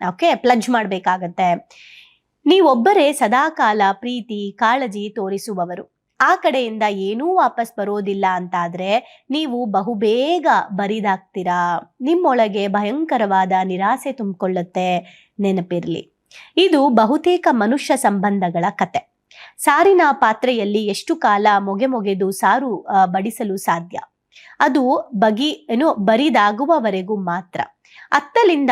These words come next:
ಇನ್ನಷ್ಟು ಮತ್ತಷ್ಟು ಸಾರನ್ನು ತುಂಬಿಸುತ್ತಿದ್ದರೆ ಮಾತ್ರ ಪಾತ್ರೆ ತುಂಬುತ್ತದೆ.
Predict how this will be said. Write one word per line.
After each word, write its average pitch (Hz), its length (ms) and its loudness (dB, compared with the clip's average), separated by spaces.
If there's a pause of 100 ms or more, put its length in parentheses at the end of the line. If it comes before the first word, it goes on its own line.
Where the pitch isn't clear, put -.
(140)
ಇನ್ನಷ್ಟು 254 560 -4
ಮತ್ತಷ್ಟು 214 540 -6
ಸಾರನ್ನು 214 540 0
ತುಂಬಿಸುತ್ತಿದ್ದರೆ 202 920 -4
ಮಾತ್ರ 214 460 0 (100)
ಪಾತ್ರೆ 208 540 0
ತುಂಬುತ್ತದೆ. 185 920 -4